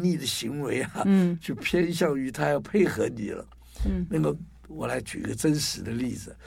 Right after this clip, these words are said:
Speaker 1: 疫情以前呢，所以大概两年多以前、三年，有一家公司春酒，春酒呢，让我去先做一个演讲，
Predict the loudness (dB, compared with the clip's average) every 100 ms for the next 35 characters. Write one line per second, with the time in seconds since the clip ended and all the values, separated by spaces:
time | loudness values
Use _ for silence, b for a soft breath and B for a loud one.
0 | B B B 0 2 4 2 -2 -4 -4
1 | -6 -6 -6 -8 -10 -12 -2 -2 0 0
2 | 0 -4 -8 -8 -4 -4 -4 -6 -4 -4
3 | -4 -6 -10 -10 -8 -6 -8 -12 -16 b
4 | b b b b b b -4 -2 0 0
5 | 0 -2 -2 -2 -4 -6 -8 0 2 2
6 | 0 -4 -6 -12 -20 _ -6 2 2 2
7 | 0 0 -2 -4 -6 -8 b b b b
8 | -2 0 0 -2 -4 -4 0 0 0 0
9 | 0 0 -4 -6 -6 -6 -2 -2